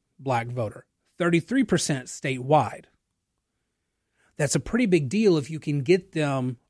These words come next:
around Shawn Wilson. A good chunk of the, that gets you a good chunk of the way into a runoff.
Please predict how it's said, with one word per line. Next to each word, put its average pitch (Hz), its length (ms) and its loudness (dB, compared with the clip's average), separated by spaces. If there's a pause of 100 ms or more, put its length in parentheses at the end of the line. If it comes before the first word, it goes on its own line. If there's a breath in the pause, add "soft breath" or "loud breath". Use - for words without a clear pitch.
around 131 840 2 (520)
Shawn 143 320 -2
Wilson. 202 360 2
A 151 100 -2
good 180 600 6
chunk 160 480 2
of 151 180 0
the, 139 120 0
that 151 200 -2
gets 185 240 0
you 180 80 6
a 151 60 4
good 160 220 6
chunk - 260 0
of 147 60 -2
the 135 60 2
way 123 200 0
into 120 220 -4
a 117 60 -4
runoff. 113 560 -10